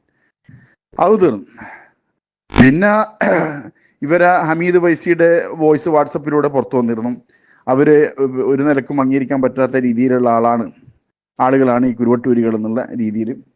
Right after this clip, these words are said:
അപ്പോ ഷജറ വിഭാഗം എന്ന് പറയുന്നതിന്റെ നേതാവാണ് ഹമീദ് വൈസി. അപ്പൊ ഷജറകളിടയിലും നിലനിൽപ്പില്ലാതായി. പിന്നെ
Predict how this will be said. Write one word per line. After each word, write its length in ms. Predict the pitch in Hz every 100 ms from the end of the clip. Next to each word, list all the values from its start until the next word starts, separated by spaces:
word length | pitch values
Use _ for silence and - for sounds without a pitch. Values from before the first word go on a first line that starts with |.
| _ _ _ -
അപ്പോ 200 | 117 131 127 - - _ _ _ -
ഷജറ 280 | 139 127 165 185
വിഭാഗം 360 | 175 175 175 175
എന്ന് 140 | 175
പറയുന്നതിന്റെ 460 | 170 170 170 170 175
നേതാവാണ് 400 | 165 160 156 143
ഹമീദ് 240 | 131 135 123
വൈസി. 240 | 104 - 82 _ _ _ _ - 160 147
അപ്പൊ 160 | 143 156
ഷജറകളിടയിലും 920 | 165 147 156 185 190 170 151 147 180
നിലനിൽപ്പില്ലാതായി. 680 | 139 139 139 127 120 104 98 - _ _ _ _ _ _ _ _ _
പിന്നെ 320 | 156 175 220